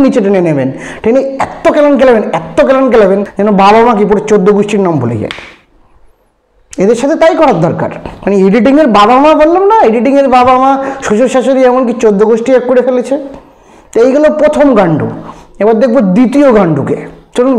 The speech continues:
দ্বিতীয় গান্ডুকে দেখি। তা বন্ধুরা, আগেরটা ছিল উড়ন্ত বোকাচোদা, আর এইটা হচ্ছে একটা সুপার পাওয়ার আছে এর কাছে, এত বড় সুপার পাওয়ার যেটা সবার কাছে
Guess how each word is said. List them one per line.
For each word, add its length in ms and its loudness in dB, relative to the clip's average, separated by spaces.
দ্বিতীয় 320 0
গান্ডুকে 400 2
দেখি। 200 -2
তা 60 -4
বন্ধুরা, 320 0
আগেরটা 380 -2
ছিল 120 0
উড়ন্ত 280 -2
বোকাচোদা, 440 -2
আর 160 -2
এইটা 220 0
হচ্ছে 260 -4
একটা 300 -2
সুপার 420 0
পাওয়ার 280 2
আছে 200 -4
এর 100 -2
কাছে, 180 -6
এত 220 -8
বড় 120 2
সুপার 320 0
পাওয়ার 240 -2
যেটা 240 -4
সবার 300 0
কাছে 160 0